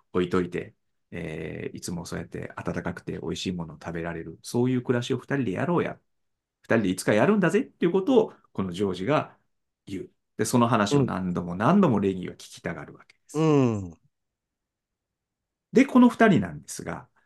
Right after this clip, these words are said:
Speaker 1: ある農場でその仕事を見つけることになった。で、ところがそこの主人の若い妻っ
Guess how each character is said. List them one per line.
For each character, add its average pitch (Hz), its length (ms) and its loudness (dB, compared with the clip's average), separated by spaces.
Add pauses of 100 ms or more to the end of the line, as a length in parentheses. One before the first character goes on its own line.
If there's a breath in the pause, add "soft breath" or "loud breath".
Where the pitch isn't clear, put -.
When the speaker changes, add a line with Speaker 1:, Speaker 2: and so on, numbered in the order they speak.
(420)
Speaker 1:
あ 156 140 4
る 269 140 6
農 113 280 4
場 131 200 4
で 190 120 6
そ 185 140 -6
の 95 60 -8
仕 - 180 -2
事 92 260 2
を 87 220 -4 (300)
見 90 220 -2
つ - 100 -8
け 85 100 0
る - 80 -2
こ - 100 -6
と - 100 -12
に - 120 -16
な - 80 -20
っ - 80 -20
た。 - 80 -20 (840)
で、 143 200 2
と 196 140 -4
こ 233 80 2
ろ 208 40 8
が 180 80 2
そ 190 260 2
こ 330 160 2
の 113 520 4
主 208 300 2
人 143 360 2
の 85 160 -4
若 101 360 0
い 135 140 2
妻 110 280 0
っ - 120 -10